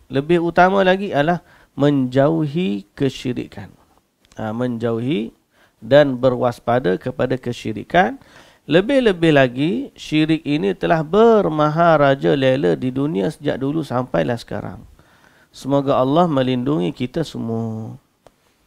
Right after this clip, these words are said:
Jadi, zaman ni makin lama makin banyak bentuk-bentuk kesyirikan, ha, yang bermaharaja lela. Ha, jadi, kita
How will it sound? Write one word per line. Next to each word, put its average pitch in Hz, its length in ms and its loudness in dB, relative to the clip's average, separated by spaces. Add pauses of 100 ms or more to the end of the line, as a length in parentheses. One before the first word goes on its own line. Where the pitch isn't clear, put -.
(180)
Jadi, 147 560 -4 (560)
zaman 135 560 0
ni 208 160 0
makin 131 400 -6
lama 135 400 -2
makin 127 240 -8
banyak 165 320 2
bentuk-bentuk 139 800 -4
kesyirikan, 143 720 -4 (960)
ha, 110 160 0
yang 127 240 2
bermaharaja 147 960 2
lela. 147 560 0 (580)
Ha, 127 320 -8
jadi, 170 560 -2
kita 156 720 -2